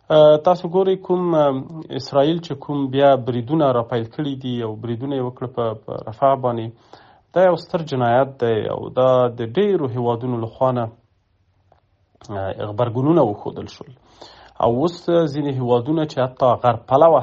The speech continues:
هم دي، په دې پوه شوي دي چې امریکایان وروسته له دې نه نور نشي کولای چې د خپل هغه هژمونوالی په نړیوال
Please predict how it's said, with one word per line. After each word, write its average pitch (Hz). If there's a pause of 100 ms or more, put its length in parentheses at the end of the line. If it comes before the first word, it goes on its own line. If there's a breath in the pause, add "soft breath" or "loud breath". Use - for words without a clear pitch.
هم 175
دي، 139
په 131
دې 127
پوه 120
شوي 170
دي 120
چې 113 (800 soft breath)
امریکایان 120
وروسته 180
له 160
دې 170
نه 160
نور 156
نشي 156
کولای 120
چې -
د 117
خپل 123
هغه 110 (640 soft breath)
هژمونوالی 127
په 143 (880)
نړیوال 117